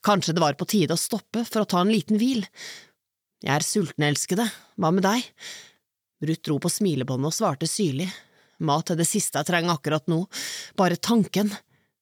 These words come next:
Hun slo hånden for munnen. «Vær så snill å stopp! Prøv å holde igjen et lite øyeblikk til.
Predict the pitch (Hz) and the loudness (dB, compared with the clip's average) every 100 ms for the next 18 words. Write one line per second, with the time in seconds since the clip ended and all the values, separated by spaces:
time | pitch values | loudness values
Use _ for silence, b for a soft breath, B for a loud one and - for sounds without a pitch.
0 | _ _ - 165 - 185 170 147 127 - | _ _ -4 -2 0 0 2 0 0 0
1 | 180 151 170 B - 277 - 262 262 247 | 2 2 -2 B 0 0 2 2 2 0
2 | - - - 269 - - B B B B | -4 -4 -2 -4 -4 -8 B B B B
3 | _ _ _ _ _ - 214 226 214 254 | _ _ _ _ _ 0 2 2 2 4
4 | 185 202 233 - 254 202 - 226 214 226 | 4 2 0 2 2 2 2 4 4 0
5 | - 269 | 0 0